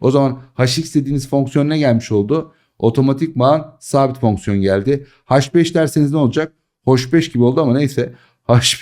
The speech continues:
<laughs> H beş ne olacak? Yine otomatikman dört olacak. H dört yine dörttür. F dördü istiyor. Şimdi bizim fonksiyonumuz buydu. O zaman F'in kendisi nedir arkadaşlar? Normalde tersi iki ile çarpıyorsa kendisi ikiye bölüyordur.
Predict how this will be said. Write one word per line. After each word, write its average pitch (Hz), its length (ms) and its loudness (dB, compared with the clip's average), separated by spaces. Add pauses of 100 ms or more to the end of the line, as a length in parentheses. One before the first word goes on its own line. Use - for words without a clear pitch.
(140)
<laughs> 117 200 2 (600)
H 160 220 4
beş 185 220 2
ne 190 80 0
olacak? 185 340 -2
Yine 165 120 2
otomatikman 151 540 -2
dört 143 200 0
olacak. 123 400 0 (340)
H 143 300 0
dört 180 320 -2 (100)
yine 147 260 2
dörttür. 131 520 0
F 147 280 0
dördü 147 280 2
istiyor. 131 500 0 (380)
Şimdi 127 420 2
bizim 135 200 0
fonksiyonumuz 139 960 -2
buydu. 131 680 2
O 123 140 -2
zaman 131 360 -2
F'in 131 580 -2 (240)
kendisi 139 560 2
nedir 139 180 2
arkadaşlar? 113 640 -2 (380)
Normalde 139 480 2
tersi 135 380 -2
iki 123 260 -6
ile 143 140 4
çarpıyorsa 131 580 0
kendisi 139 520 0
ikiye 143 580 0
bölüyordur. 120 440 2